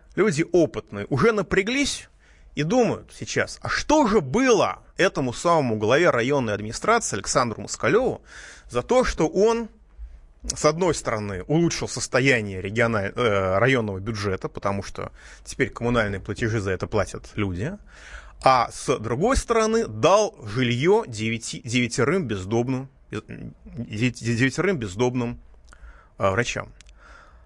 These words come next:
Я сразу вас успокою, знаете, все почти обошлось. А, особо катастрофичного, ничего страшного. Человек получил всего-навсего два с половиной года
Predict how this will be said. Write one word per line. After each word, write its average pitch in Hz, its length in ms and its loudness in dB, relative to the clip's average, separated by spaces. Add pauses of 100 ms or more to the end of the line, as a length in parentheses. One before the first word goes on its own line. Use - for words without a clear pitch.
(140)
Я 202 200 4
сразу 156 400 2
вас 113 180 -4
успокою, 269 760 0
знаете, 160 380 -2
все 214 260 4
почти 202 560 0
обошлось. 120 920 0 (680)
А, 117 260 4
особо 226 520 4
катастрофичного, 135 880 -4
ничего 107 380 -2
страшного. 123 760 -4 (300)
Человек 233 320 2
получил 175 340 2
всего-навсего 175 640 0
два 156 220 4
с - 100 -6
половиной 143 480 2
года 117 560 2